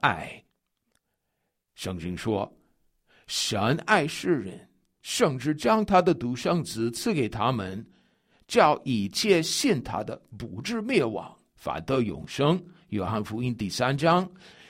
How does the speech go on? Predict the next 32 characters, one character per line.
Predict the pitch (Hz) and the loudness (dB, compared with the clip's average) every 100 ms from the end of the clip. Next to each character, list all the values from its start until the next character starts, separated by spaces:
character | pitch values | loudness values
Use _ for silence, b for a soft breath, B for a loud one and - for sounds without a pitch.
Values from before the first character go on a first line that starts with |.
| B | B
请 | - 143 214 208 | -4 2 4 4
您 | 160 160 | 2 -2
想 | - 95 165 240 | -4 -4 -2 -4
想 | 214 147 | -4 -4
看， | 160 - 240 175 120 b b b | -4 -4 -2 -2 -6 b b b
如 | 117 131 233 | 0 4 4
果 | 262 233 | 6 4
创 | 208 - 302 208 190 | 2 4 4 4 2
造 | 226 196 | 2 2
天 | - 277 226 226 | 0 -2 -2 -2
地 | 247 147 B B B B B - | -2 -2 B B B B B -2
万 | 269 254 202 | 4 4 4
物 | 208 254 175 - _ | 0 -4 -6 -12 _
人 | 135 143 | -2 -2
类 | 180 262 | 4 6
的 | 196 170 | 6 2
神 | - 95 - _ _ _ _ _ _ _ _ b - | 0 -10 -12 _ _ _ _ _ _ _ _ b 4
要 | 247 202 | 8 8
让 | 226 233 208 | 8 4 4
你 | 139 120 - - - | 0 -4 -8 -20 -8
不 | 135 139 | -4 -2
灭 | 208 254 | 2 2
亡， | 127 98 - - _ | 2 -4 -14 -20 _
反 | _ - 78 | _ -10 -8
而 | 101 131 131 - | 0 0 0 -6
得 | 104 87 | -10 -2
到 | 180 156 127 | 4 4 4
永 | 113 78 | -4 -6
恒 | 80 135 | -8 0
的 | 170 | 2
生 | 165 202 190 | 4 4 6
命， | 208 202 175 - | 6 6 4 -2